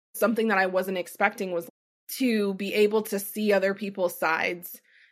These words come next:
and to be able to see, like, <laughs> "Oh, this, I've been telling myself that this situation that happened was normal and fine, and, like, that wasn't normal and fine." And also, I can have so much compassion and grace for the other person in that experience because of what they went through as well.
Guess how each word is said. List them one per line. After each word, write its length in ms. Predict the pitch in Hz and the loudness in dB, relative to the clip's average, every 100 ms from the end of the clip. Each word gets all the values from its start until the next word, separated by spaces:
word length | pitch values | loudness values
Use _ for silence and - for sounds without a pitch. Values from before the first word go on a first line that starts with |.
| - | -2
and 140 | 220 | 0
to 100 | 214 | 0
be 120 | 208 202 | 0 0
able 160 | 208 | 0
to 140 | 208 202 | -6 -12
see, 280 | - 208 | -6 -2
like, 240 | 196 190 - | 0 -2 -4
<laughs> 280 | 202 202 - | -6 -6 -2
"Oh, 340 | 247 - 226 | -2 4 4
this, 340 | 190 214 214 - _ _ | 4 0 -2 -8 _ _
I've 160 | 208 220 | 2 4
been 140 | 233 | 2
telling 320 | 220 226 247 | 2 2 4
myself 420 | 233 214 202 180 185 | 2 2 0 -2 0
that 240 | 170 170 | 0 0
this 320 | 202 190 208 | -6 -4 -4
situation 520 | 214 214 196 185 196 196 | -4 -6 -2 -2 -2 -2
that 140 | 175 | -2
happened 380 | 175 165 202 202 | -2 -2 -2 -2
was 160 | 175 | -4
normal 400 | 185 175 175 185 | -4 -4 -4 -4
and 160 | 180 180 | -4 -4
fine, 520 | 165 156 175 247 269 - - _ _ 208 | -4 -4 -2 -4 -4 -8 -20 _ _ -4
and, 100 | 196 | -2
like, 220 | 170 - | -2 2
that 320 | 180 185 190 | 2 4 0
wasn't 420 | 180 190 202 190 | 0 0 0 -4
normal 360 | 190 175 175 180 | -2 -2 -2 -4
and 160 | 185 | -6
fine." 460 | 180 156 160 170 285 - _ _ - | -4 0 2 2 -2 -8 _ _ -2
And 120 | 214 | 0
also, 380 | 185 190 214 214 | 0 -2 2 2
I 120 | 190 | 2
can 120 | 196 | -2
have 240 | 196 175 175 | -2 -4 -4
so 140 | 190 | -4
much 240 | 175 180 | -4 -6
compassion 520 | - 180 196 160 - 180 | -6 -6 -4 -4 -4 -8
and 100 | 170 | -2
grace 280 | 156 190 | -2 -2
for 140 | - 185 | -6 -6
the 260 | 170 165 | -6 -4
other 200 | - 175 | -2 0
person 360 | 175 175 175 180 | -2 -4 -6 -6
in 160 | - 165 | -6 -4
that 120 | 185 | -4
experience 600 | 202 - 226 240 254 254 | -4 -4 0 2 0 -2
because 460 | 190 196 165 170 | -8 -2 -2 -2
of 260 | - 185 165 | -6 -8 -6
what 240 | 165 170 165 | -4 -4 -4
they 300 | 165 165 160 | -2 0 0
went 260 | 160 - | -6 -8
through 240 | - 135 131 | -10 -8 -8
as 140 | 165 | -8
well. 260 | 58 - | -10 -10